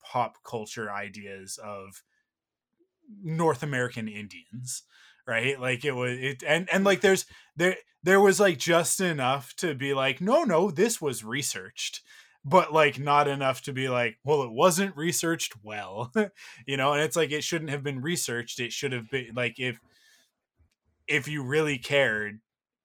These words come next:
it should have been, you should have let some other voices come in and write some stories, right? Like, 'cause if you really wanted that to mean something and for it to be built in a, like, from a place of, like, true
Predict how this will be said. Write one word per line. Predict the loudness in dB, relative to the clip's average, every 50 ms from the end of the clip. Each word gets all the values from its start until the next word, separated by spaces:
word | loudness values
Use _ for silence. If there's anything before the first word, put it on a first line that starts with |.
| _
it | -2 -2 -2 -2 -4
should | -4 -2 -2 -2 0
have | -2 -4 -4 -6 -10 -10 _
been, | -4 -2 -2 -2 -4 -6 -10 -12 -12
you | -12 -10
should | -8 -8 -8
have | -6 -6
let | -6 -6 -6 -6
some | -8 -6 -6
other | -6 -6 -8
voices | -8 -8 -10 -8 -8 -8 -8 -10 -12
come | -12 -10 -10 -10 -8
in | -8 -8 -8 -8 -8
and | -10 -12 -12 -10
write | -10 -12 -12 -12
some | -16 -16 -14
stories, | -14 -12 -12 -12 -14 -14 -16 -20 -20 -20 -18 -16 -16 -18 _ _ _ _ _ _ _ _ _
right? | -2 0 0 0 0 -2 -4
Like, | -4 -4 -4 -2
'cause | 0 -2 -2 -2
if | -2 -2
you | 0 -2 0
really | 4 4 4 4 4 2
wanted | 2 2 2 2 2 0 -2 0
that | 2 4 4 4 2 -2 -4
to | -2 -2 -2
mean | -2 -4 -6 -4 -4 -2 -4 -4
something | -4 -4 -6 -6 -6 -6 -6 -6 -4 -4 -4 -6 -8 -12 -16 _ _ _ _ _ _
and | 0 0 0 0
for | -4 -6 -4 -2 0
it | 0 -2 -2 -4
to | -6 -6 -6
be | -6 -6 -8 -8
built | -8 _ -4 -2 -2 -2 -2 -4 -8 _ _ _
in | -4 -4 -4 -4
a, | -6 -10 -10 -8
like, | -6 -6 -6 -8
from | -8 -8 -6 -6
a | -6 -10
place | -8 _ -8 -6 -6 -6 -8
of, | -10 -8 -6
like, | -6 -6 -6 -8
true | -12 -14 -12 -10 -8 -8 -8 -10 -12 -16 -18